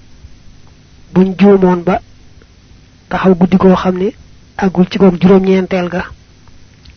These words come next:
Niki guddik bisu juróom-ñetteel rek.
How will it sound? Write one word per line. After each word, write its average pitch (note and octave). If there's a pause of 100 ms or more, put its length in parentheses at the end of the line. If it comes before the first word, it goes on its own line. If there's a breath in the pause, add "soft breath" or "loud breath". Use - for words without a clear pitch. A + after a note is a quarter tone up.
(120)
Niki F3+
guddik F#3+ (340)
bisu F#3
juróom-ñetteel F#3
rek. -